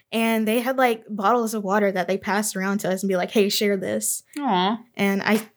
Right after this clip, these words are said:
Speaker 1: said that in the, um, the first part of this, but, you know, that's,
Speaker 2: Yeah.
Speaker 1: um, they're, they're very nice
Speaker 2: Yeah.
Speaker 1: to see,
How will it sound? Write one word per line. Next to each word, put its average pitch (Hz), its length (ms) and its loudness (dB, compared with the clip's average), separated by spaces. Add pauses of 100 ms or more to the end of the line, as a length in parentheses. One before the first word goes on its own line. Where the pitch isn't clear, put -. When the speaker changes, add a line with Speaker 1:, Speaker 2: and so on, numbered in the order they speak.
Speaker 1:
said 226 260 -2
that 208 220 0
in 208 160 0
the, 196 120 -2
um, 190 460 -4 (240)
the 208 60 -2
first 196 320 0
part 185 180 -4
of 185 100 -8
this, 190 280 -6
but, 180 340 -8
you 190 80 -2
know, 202 260 -8 (140)
that's, 185 320 -4
Speaker 2:
Yeah. 196 100 -2
Speaker 1:
um, 196 340 -4 (440)
they're, 254 160 -4
they're 247 120 -4
very 254 260 0
nice - 460 -8
Speaker 2:
Yeah. 196 240 -8
Speaker 1:
to 214 100 -8
see, 214 320 -8